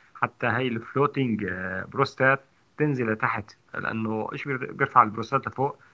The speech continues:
شدة النزف بتدفع البروستات، آه، باتجاه الحوض، باتجاه أعلى الحوض.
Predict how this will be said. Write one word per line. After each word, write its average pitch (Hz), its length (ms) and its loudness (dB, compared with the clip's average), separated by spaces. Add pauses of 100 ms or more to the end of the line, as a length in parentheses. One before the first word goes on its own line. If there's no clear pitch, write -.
شدة 131 420 -2
النزف 135 360 -2 (380)
بتدفع 127 340 0
البروستات، 113 640 -2
آه، 104 420 -2
باتجاه 107 400 0
الحوض، 117 400 -2
باتجاه 104 520 -6
أعلى 135 280 10
الحوض. 110 360 -4